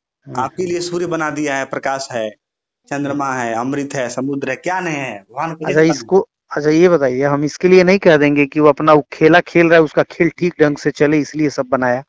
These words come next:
Speaker 2: नहीं,
Speaker 1: जो,
Speaker 2: नहीं,
Speaker 1: जो
Speaker 2: नहीं,
Speaker 1: जरूरत
Speaker 2: कुछ नहीं
Speaker 1: है,
Speaker 2: बनाया। आप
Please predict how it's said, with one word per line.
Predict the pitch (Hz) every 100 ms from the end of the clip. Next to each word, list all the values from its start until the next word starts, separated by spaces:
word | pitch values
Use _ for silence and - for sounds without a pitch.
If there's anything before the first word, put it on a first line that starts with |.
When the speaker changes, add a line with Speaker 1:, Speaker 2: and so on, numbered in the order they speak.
| _ _ _ 185
Speaker 2:
नहीं, | 180
Speaker 1:
जो, | 185 143 156
Speaker 2:
नहीं, | 175
Speaker 1:
जो | 175
Speaker 2:
नहीं, | 143
Speaker 1:
जरूरत | 160 160 175 190
Speaker 2:
कुछ | -
नहीं | 175
Speaker 1:
है, | 135
Speaker 2:
बनाया। | 117 131 110 98 _ _ 120
आप | 123 -